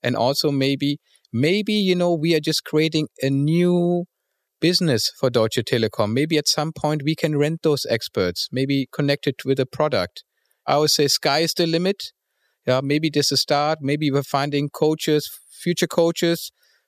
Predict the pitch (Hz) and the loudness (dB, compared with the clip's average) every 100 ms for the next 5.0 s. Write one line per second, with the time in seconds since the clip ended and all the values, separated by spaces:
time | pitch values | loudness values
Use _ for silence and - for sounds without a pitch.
0 | - - 160 165 156 - 151 165 165 165 | -8 0 0 0 -2 0 0 2 0 0
1 | - - _ _ _ _ - 127 127 143 | -4 -12 _ _ _ _ -2 0 2 0
2 | - 170 156 143 143 139 - 139 135 135 | 0 0 0 2 2 0 0 0 0 -2
3 | - 123 - - 135 147 120 98 98 - | -2 -2 -2 0 2 2 0 -2 -4 -2
4 | 120 110 135 - 147 131 135 139 139 131 | -2 0 0 0 0 2 0 0 -2 -2